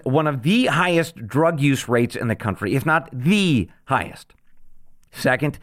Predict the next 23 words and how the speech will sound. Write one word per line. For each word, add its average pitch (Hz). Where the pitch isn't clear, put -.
it's 170
seen 170
a 160
twenty 330
percent 214
surge 147
in 180
overdose 147
deaths. -
Finally, 143
Oregon's 131
homeless 175
population 110
went 131
up -
twenty-two 302
percent. -
That's 135
over 113
the 107
past 107
two 104
years. 95